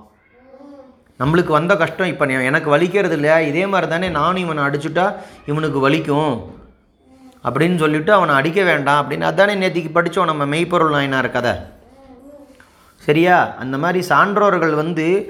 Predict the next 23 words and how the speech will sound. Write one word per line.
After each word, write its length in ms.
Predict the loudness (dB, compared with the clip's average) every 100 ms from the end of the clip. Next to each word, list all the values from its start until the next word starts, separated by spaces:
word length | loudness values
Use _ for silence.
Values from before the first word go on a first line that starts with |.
| -14 -20 -10
திருப்பியும் 440 | -6 -2 0 0 2
பண்ண 140 | 2
மாட்டாங்க. 460 | 2 2 2 0 2 0 0 -8 -20 -20 -20 -20 -20 -20 -12
"ஐயோ, 180 | -4 0 2
இவன் 260 | 4 4
அடிச்சு, 300 | 4 2 0 0 0
இவன் 180 | 0
நம்ம, 220 | 0 2 2 2
நம்மளுக்கு 440 | 0 -2 -2 -2 -2 2 4
அடிச்சு 340 | 2 0 -2 -2
இவன் 200 | 0 0
தப்பு 140 | 0 0
பண்ணிட்டானே, 520 | 0 0 0 2 0 0
இவனுக்கு 280 | -2 -2
இதுக்கு 160 | -2 0
தண்டனை 360 | 0 2 2 2
கிடைக்குமே 520 | 2 0 -2 -2 -2
மேலோகத்துல, 680 | 0 0 2 0 -2 0 2 2 0
சொர்க்கத்துல" 480 | -4 0 -2 0 0 0 0 -8 -20 -20 -20 -20 -20 _ -4
அப்படின்னு 340 | -2 -2 2 2
அவனுக்காகவும் 720 | 2 0 4 4 4 0 -4
சேர்த்து 280 | -2 -2 -2
வருத்தப்படுவாங்களாம். 880 | -2 -2 -4 -4 -2 -2 -4 -8